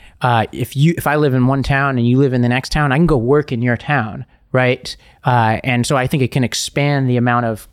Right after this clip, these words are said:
uh, like, expertise that's available. Like, there, you know, there, there's just a wider pool available for people to hire from. Uh, and I also, like, I think the data sharing is,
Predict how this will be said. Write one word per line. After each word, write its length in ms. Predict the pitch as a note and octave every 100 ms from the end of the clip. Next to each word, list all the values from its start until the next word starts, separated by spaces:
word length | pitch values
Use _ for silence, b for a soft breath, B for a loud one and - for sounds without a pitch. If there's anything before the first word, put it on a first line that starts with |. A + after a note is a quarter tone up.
| -
uh, 300 | A#2+ A2 A2 b b b _
like, 200 | A#2 -
expertise 640 | C#3 C3 - A#2 - B2+ D3+
that's 220 | D3 B2+
available. 420 | A#2+ B2+ D#3+ G#3+
Like, 160 | F#3 A2+
there, 140 | C3+ A#2+ - - C#3+
you 120 | C#3
know, 80 | A#2+
there, 360 | A#2 C3 B2 - -
there's 240 | D#2+ A#2+
just 140 | B2+ B2
a 40 |
wider 520 | A2+ A#2 A#2 A#2+ B2
pool 260 | - C3+ A#2+
available 380 | A2 A2+ A2+ A2
for 160 | A#2+
people 260 | - A#2 A2+
to 80 | A2
hire 300 | A#2 A#2+ B2
from. 280 | E3 E3 E3 B B B -
Uh, 280 | B2 A#2 A#2
and 120 | B2+
I 60 | B2+
also, 260 | B2+ B2
like, 160 | A#2 A#2
I 60 |
think 160 | B2+ C#3+
the 40 |
data 300 | A2 B2+ B2+
sharing 540 | G#2 - A2 G#2+ A2 G#2+
is, 440 | A#2 A2 A2+ -